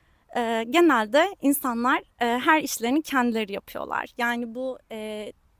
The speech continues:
tamir tadilattan tutun, ne bileyim işte, e,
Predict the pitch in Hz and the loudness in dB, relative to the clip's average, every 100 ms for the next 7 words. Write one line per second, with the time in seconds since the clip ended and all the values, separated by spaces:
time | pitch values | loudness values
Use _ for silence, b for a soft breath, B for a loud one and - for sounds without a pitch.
0 | _ _ _ _ - 277 254 254 - 262 | _ _ _ _ -4 0 0 -2 -4 -4
1 | 233 240 233 - 262 262 - - 240 247 | -2 -2 -4 -2 -4 -4 -8 -10 -6 -6
2 | 247 _ b b b b b b _ _ | -8 _ b b b b b b _ _
3 | - 240 233 254 254 247 - _ _ _ | -8 -6 -4 -4 -4 -4 -10 _ _ _
4 | - _ - - - 220 - - - 208 | -20 _ -18 -14 -6 -6 -6 -12 -10 -8
5 | 208 202 | -6 -8